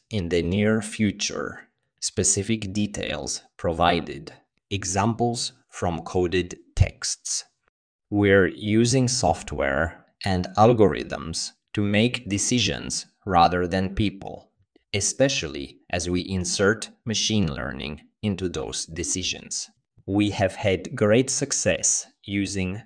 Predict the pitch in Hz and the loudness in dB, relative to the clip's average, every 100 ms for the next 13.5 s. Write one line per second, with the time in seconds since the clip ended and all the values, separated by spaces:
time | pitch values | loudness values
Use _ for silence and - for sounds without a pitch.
0 | - 98 - - 107 123 135 - _ _ | -8 -4 -2 0 0 0 -4 -10 _ _
1 | _ _ - 101 110 120 127 123 123 117 | _ _ -2 2 4 4 2 -2 -4 0
2 | 107 78 73 71 - - - _ _ 107 | 0 0 -6 -10 -8 -10 -12 _ _ -10
3 | 95 92 98 110 113 104 113 120 98 92 | -4 0 2 0 0 0 0 0 -2 -2
4 | 71 - - - - - - 98 98 95 | -2 -8 -10 -10 -10 -8 -6 -6 -6 -6
5 | - 113 95 69 65 - 85 95 85 80 | -2 -2 -2 -4 -8 -10 -2 0 0 -2
6 | 65 - - - 92 - 101 101 - 78 | -8 -8 -8 -8 -10 -8 -8 -6 -6 -6
7 | - - 71 - _ _ _ _ _ 113 | -8 -8 -10 -20 _ _ _ _ _ -2
8 | 85 64 73 - - - - - 95 82 | -2 -4 -10 -16 -16 -6 -6 -4 -6 -4
9 | 85 92 87 82 - _ _ _ _ _ | -4 -4 -4 -8 -14 _ _ _ _ _
10 | _ 110 110 98 107 135 147 104 80 65 | _ 0 2 2 2 2 2 0 2 0
11 | 71 82 85 - - 98 - - 120 123 | 0 -2 -6 -8 -8 -6 -6 0 2 4
12 | 139 127 - - 98 95 85 90 104 107 | 2 0 -2 -2 -2 -2 -2 2 4 4
13 | 87 73 - 67 - | 2 -2 -12 -14 -16